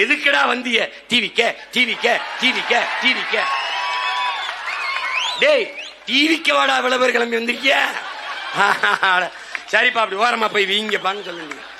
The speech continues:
ஏன்னா, <laughs> அணில் குஞ்சு அடி,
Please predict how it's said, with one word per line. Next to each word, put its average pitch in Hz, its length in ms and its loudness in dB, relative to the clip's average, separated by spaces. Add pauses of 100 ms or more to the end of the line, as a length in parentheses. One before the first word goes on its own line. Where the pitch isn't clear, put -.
(1120)
ஏன்னா, 143 380 -4 (520)
<laughs> - 680 -4 (240)
அணில் 170 460 2
குஞ்சு 190 300 -2
அடி, 180 240 0